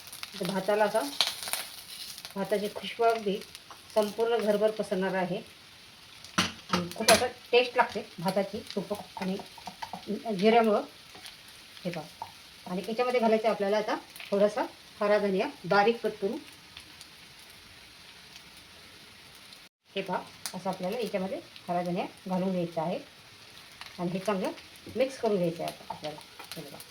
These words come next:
मस्त आपला झाला रेस्टॉरंट स्टाईल जिरा राईस. आता आपण बनवणार आहोत याच्याबरोबर खाण्यासाठी डाळ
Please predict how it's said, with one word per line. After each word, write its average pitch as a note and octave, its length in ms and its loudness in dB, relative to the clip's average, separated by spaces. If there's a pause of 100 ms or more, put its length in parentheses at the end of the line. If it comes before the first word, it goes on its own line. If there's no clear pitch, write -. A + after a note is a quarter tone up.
(960)
मस्त G#3 300 0
आपला F#3+ 600 0
झाला F3+ 240 2 (360)
रेस्टॉरंट G#3 400 0
स्टाईल F#3+ 220 0 (460)
जिरा C4 240 8
राईस. D3 280 0 (600)
आता F#3+ 200 -4
आपण G3 200 0
बनवणार F3+ 380 2
आहोत - 1160 -6
याच्याबरोबर F#3+ 500 -2
खाण्यासाठी F3+ 440 -2 (260)
डाळ A#3+ 240 10